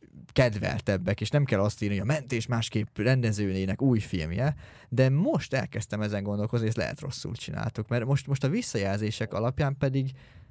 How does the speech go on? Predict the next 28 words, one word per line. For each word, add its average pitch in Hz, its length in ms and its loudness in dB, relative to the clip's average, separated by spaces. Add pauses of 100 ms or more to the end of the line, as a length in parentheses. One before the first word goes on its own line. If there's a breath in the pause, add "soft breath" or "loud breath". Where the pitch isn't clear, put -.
(220 loud breath)
pedig 143 260 4
lehet, 113 340 2
hogy 113 80 2
azt 107 260 0
érzem, 104 300 0
hogy 113 180 0
ka-, - 200 2
kötötték - 640 0
ehhez 104 220 0
az 104 120 -2
emberek. 85 500 -4
Úgyhogy 131 380 2 (240 loud breath)
ez 143 160 4
majd 156 180 2
később 160 480 0
jön 110 220 2
ki, 113 200 0
mikor, 117 460 0
mikor 113 300 -2
már 120 180 4
van 135 140 4
egy 113 100 2
akkora 123 340 2
merítésünk, 104 720 -2
amiből 104 320 0
tapasztalatot 104 580 -2
vonhatunk 101 460 -2
le, 135 260 0